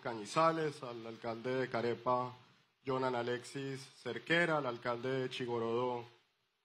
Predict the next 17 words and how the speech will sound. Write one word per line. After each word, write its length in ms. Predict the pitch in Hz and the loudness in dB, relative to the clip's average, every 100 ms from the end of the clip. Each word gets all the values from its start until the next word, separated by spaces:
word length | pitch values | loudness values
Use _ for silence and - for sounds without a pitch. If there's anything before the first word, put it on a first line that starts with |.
| _ _ - | _ _ -6
Eleazar 600 | 135 131 127 131 139 135 | -2 2 2 2 0 0
Palacio 440 | 123 117 117 - | -2 -2 -2 -4
Hernández, 640 | 123 147 165 165 151 143 - - _ _ | -2 2 4 4 0 -4 -8 -20 _ _
el 80 | 135 | -2
alcalde 380 | 123 120 113 131 | 0 2 2 4
de 100 | 135 | 6
Dabeiba, 640 | 123 123 123 123 127 127 | 6 6 4 2 0 0
Leyton 420 | 131 135 131 127 | 2 0 0 -4
Urrego 580 | 120 120 123 123 131 131 117 | -6 -4 -6 -6 -8 -10 -10
Durango, 560 | 117 139 160 156 156 151 - _ _ - | 0 2 2 0 -4 -8 -16 _ _ -8
al 120 | 127 | -6
alcalde 420 | 120 120 120 131 | -4 -2 -2 -2
de 120 | 135 | -4
Turbo, 360 | 123 135 127 131 | -4 -6 -4 -2
Andrés 280 | 131 131 113 | -2 -2 -2
Felipe 600 | 120 113 120 123 127 123 | -2 -2 -2 0 -2 -2
Maturana 920 | 127 123 117 117 117 117 123 127 | -2 -2 -2 -4 -2 -2 -2 -2